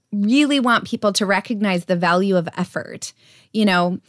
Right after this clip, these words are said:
it's been in conversations with my husband and I lately le-, relative to sort of legacy and things that his parents and their parents, you know, choices they made that we're, you know, benefiting from.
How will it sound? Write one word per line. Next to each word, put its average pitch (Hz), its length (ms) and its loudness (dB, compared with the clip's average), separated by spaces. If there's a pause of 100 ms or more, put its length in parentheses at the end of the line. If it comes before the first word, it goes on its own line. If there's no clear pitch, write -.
(160)
it's 196 180 0
been 196 280 2
in 180 420 0
conversations 180 1000 -2
with 175 140 -4
my 175 80 -2
husband 190 320 -2
and 180 100 0
I 165 100 0
lately 170 300 0
le-, 175 260 -2
relative 185 600 -2
to 185 140 -4
sort 175 240 -2
of 160 260 0 (360)
legacy 190 600 0
and 180 140 0
things 185 240 -2
that 175 260 2
his 196 220 -2
parents 185 440 -2
and 175 160 -2
their 196 180 2
parents, 180 560 -4
you 202 160 -2
know, 165 280 0 (200)
choices 208 480 2
they 202 200 2
made 175 340 -2
that 170 320 0 (400)
we're, 190 360 4 (160)
you 208 160 0
know, 170 120 2
benefiting 180 600 0
from. - 340 -12